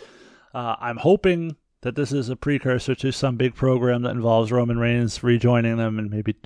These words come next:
going heel. We'll see. <coughs> Speaking of Roman Reigns, the next match on the card is him versus John Cena. John Cena has to win this match.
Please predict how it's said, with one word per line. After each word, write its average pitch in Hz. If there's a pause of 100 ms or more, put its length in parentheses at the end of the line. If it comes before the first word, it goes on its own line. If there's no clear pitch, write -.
(100)
going 107
heel. 107
We'll 196
see. - (1300)
<coughs> -
Speaking 214
of 202
Roman 214
Reigns, 202 (480)
the 139
next 185
match 185
on 180
the 175
card 190
is 147
him 185
versus 156
John 156
Cena. 185 (1200)
John 185
Cena 196
has 143
to 151
win 127
this 117
match. 98